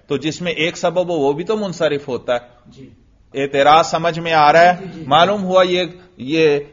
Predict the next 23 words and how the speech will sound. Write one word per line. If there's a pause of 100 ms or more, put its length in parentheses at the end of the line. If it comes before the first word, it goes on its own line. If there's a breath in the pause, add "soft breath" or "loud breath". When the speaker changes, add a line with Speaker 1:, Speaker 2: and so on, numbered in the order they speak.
(140)
Speaker 1:
कि
किताबत
की
गलती
हुई
है
कि
ये
पहले
जमाने
में
किताबें
तलबा
हाथ
से
लिखते
थे,
तो
किसी
ने
किताबत
करते
हुए